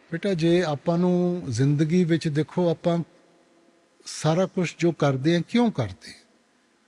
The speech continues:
ਕਈ ਵਾਰੀ ਆਪਾਂ ਸੋਚਦੇ ਹਾਂ ਕਿ ਮੈਂ ਧਨ ਦੌਲਤ ਵਾਸਤੇ, ਬੱਚਿਆਂ ਵਾਸਤੇ, ਇਹਦੇ ਵਾਸਤੇ, ਉਹਦੇ ਵਾਸਤੇ, ਮਗਰ actually ਜੋ ਚਾਹੀਦਾ ਨਾ ਇਨਸਾਨ ਨੂੰ, ਉਹ ਸੁੱਖ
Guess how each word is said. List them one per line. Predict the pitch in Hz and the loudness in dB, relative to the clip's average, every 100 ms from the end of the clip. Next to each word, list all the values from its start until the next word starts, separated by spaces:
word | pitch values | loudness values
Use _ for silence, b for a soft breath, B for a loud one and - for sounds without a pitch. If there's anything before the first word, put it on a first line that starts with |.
| _ _ _ _ | _ _ _ _
ਕਈ | 160 175 | 4 6
ਵਾਰੀ | 170 165 | 6 6
ਆਪਾਂ | 160 170 | 4 0
ਸੋਚਦੇ | 151 156 147 - 160 | 0 0 0 0 0
ਹਾਂ | 156 | 2
ਕਿ | 160 | 2
ਮੈਂ | 156 139 | 0 0
ਧਨ | 139 117 | 0 0
ਦੌਲਤ | 139 151 156 151 | 2 2 2 2
ਵਾਸਤੇ, | 147 143 - 151 143 | 2 0 0 2 2
ਬੱਚਿਆਂ | 127 131 - 160 151 | 2 -2 0 2 2
ਵਾਸਤੇ, | 147 139 - 151 156 | 2 2 0 -2 0
ਇਹਦੇ | 170 175 | 2 2
ਵਾਸਤੇ, | 156 147 - 151 147 | 2 0 -2 -2 0
ਉਹਦੇ | 156 175 | 0 0
ਵਾਸਤੇ, | 170 151 143 - 147 143 - B B B _ | 2 2 0 -2 -2 -2 -4 B B B _
ਮਗਰ | 170 170 202 202 - _ _ _ _ _ _ _ _ _ _ _ _ - 180 | 0 4 2 2 -8 _ _ _ _ _ _ _ _ _ _ _ _ -4 -4
actually | - - 262 247 | 0 2 4 4
ਜੋ | 240 | 4
ਚਾਹੀਦਾ | 202 202 226 175 | 4 2 4 4
ਨਾ | 254 | 4
ਇਨਸਾਨ | 254 170 170 165 | 2 2 2 4
ਨੂੰ, | 165 175 175 | 4 2 0
ਉਹ | 180 | -2
ਸੁੱਖ | - 185 - - | 0 -2 -2 -10